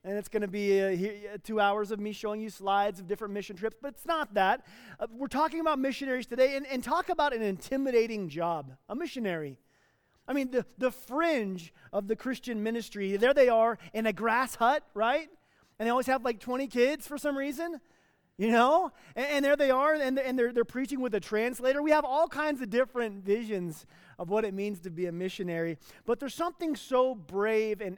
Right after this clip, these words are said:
admirable when it comes to missionary work. You see, missionaries, they're willing to give up all the comforts of home for a calling to a people far from, from where they are.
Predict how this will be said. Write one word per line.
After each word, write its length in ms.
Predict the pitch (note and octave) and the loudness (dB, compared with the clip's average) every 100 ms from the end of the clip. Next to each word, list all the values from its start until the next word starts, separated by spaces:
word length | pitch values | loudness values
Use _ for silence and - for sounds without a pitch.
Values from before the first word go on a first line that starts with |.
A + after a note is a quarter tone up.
| - | -6
admirable 640 | F#3 G#3+ G3 F3+ C#3+ D#3 | -2 -2 -2 -6 -8 -8
when 140 | D#3 E3 | -8 -12
it 80 | |
comes 280 | - E3+ D#3 | -10 -10 -10
to 120 | - D#3+ | -12 -10
missionary 500 | E3 F3+ D#3+ D3+ C#3+ | -10 -8 -8 -8 -8
work. 400 | C#3+ C#3 C#3 - _ _ _ _ _ - | -10 -12 -14 -20 _ _ _ _ _ -12
You 80 | G3 | -4
see, 140 | B3+ | 0
missionaries, 540 | C4+ C#4 C#4 B3 A3+ | 0 -2 -2 0 0
they're 140 | F#3 A3 | 2 2
willing 300 | G#3 A3+ G#3 | 4 2 2
to 60 | |
give 180 | F3 G#3+ | 0 2
up 160 | G#3+ - - | 2 0 -2
all 320 | G#3+ C4 B3+ | 0 2 0
the 100 | B3 | -4
comforts 460 | - A3+ A3 G#3 | -6 -6 -6 -8
of 120 | G3 D#3 | -8 -8
home 420 | F3+ E3 D3+ C#3 _ _ _ | -6 -4 -6 -10 _ _ _
for 140 | - F#3+ | -8 -8
a 60 | |
calling 640 | - - C4 C#4+ F#3 C#3+ C3 - _ _ _ _ - | -8 -4 0 0 -2 -6 -12 -20 _ _ _ _ -10
to 140 | F#3+ | -6
a 40 | |
people 360 | D#3+ G3+ G3 F3+ | -4 -6 -6 -8
far 280 | - E3+ D#3+ | -6 -6 -6
from, 360 | - D3+ C#3 B2 - | -8 -14 -14 -20 -18
from 140 | D#3 | -14
where 140 | D3 | -14
they 100 | C#3 | -14
are. 300 | B2+ A#2+ B2 | -14 -16 -20